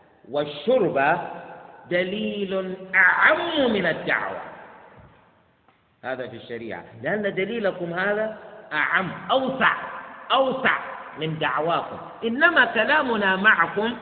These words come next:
في الأكل والشرب. أين يوجد في هذا الحديث أكل أو شرب؟ بعض الناس يقول لك: "يا شيخ، أنا أريد دليلا من القرآن".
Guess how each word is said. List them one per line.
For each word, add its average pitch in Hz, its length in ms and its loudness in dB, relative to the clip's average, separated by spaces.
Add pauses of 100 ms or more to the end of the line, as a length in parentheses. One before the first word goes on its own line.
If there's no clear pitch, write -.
(140)
في 196 80 0
الأكل 190 480 -4
والشرب. 165 520 -2 (180)
أين 302 180 2
يوجد 277 400 6
في 196 180 -2
هذا 196 220 0
الحديث 180 380 -4 (260)
أكل 277 400 4
أو 233 300 6 (100)
شرب؟ 202 280 -4 (1500)
بعض 190 220 -14
الناس 170 400 -12 (1040)
يقول 160 460 -10
لك: 156 400 -12
"يا 117 100 -14
شيخ، 147 300 -14 (800)
أنا 196 380 -6
أريد 180 540 -12
دليلا 160 520 -10
من 139 340 -12
القرآن". 104 720 -18